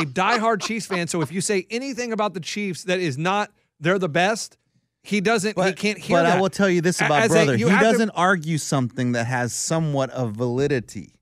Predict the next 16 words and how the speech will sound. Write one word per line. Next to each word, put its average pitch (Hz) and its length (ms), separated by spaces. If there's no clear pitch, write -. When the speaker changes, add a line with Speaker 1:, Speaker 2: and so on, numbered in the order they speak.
Speaker 2:
He's 165 160
not 226 180
gonna 208 240
argue 151 340
that 131 140
the 135 80
Chi-, 165 280
the 151 140
Chiefs - 300
have 160 160
the 127 60
best 123 280
defense 127 300
'cause 120 140
he's 110 120
a, 104 60